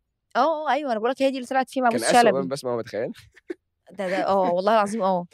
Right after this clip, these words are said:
Speaker 2: طب، آه، كفاية،
Speaker 1: احنا كده، آه،
Speaker 2: كفاية.
Speaker 1: يعني بس،
Speaker 2: عشان
Speaker 1: آه،
Speaker 2: كله شبه بعض، يعني
Speaker 1: بالظبط،
Speaker 2: كلنا
Speaker 1: هما
Speaker 2: مح-،
Speaker 1: عامة كلنا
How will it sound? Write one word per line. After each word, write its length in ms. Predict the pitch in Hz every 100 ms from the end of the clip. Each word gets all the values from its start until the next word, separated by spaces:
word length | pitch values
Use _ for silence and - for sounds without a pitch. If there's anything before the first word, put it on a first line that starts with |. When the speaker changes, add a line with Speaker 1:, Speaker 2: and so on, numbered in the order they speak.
| _
Speaker 2:
طب، 220 | - 120 127
آه، 380 | 123 120 117
كفاية، 260 | 113 113 127
Speaker 1:
احنا 120 | 262
كده، 220 | 269 320
آه، 40 | 330 233
Speaker 2:
كفاية. 140 | 247 220
Speaker 1:
يعني 300 | 202 214 208
بس، 220 | 247 -
Speaker 2:
عشان 180 | - 123
Speaker 1:
آه، 80 |
Speaker 2:
كله 500 | 185 165 156 131 117
شبه 220 | 107 127 131
بعض، 200 | 123 117
يعني 100 | 107
Speaker 1:
بالظبط، 160 | 156 143
Speaker 2:
كلنا 140 | 143
Speaker 1:
هما 160 | 269 240
Speaker 2:
مح-، 80 |
Speaker 1:
عامة 240 | 254 302 339
كلنا 380 | 294 277 320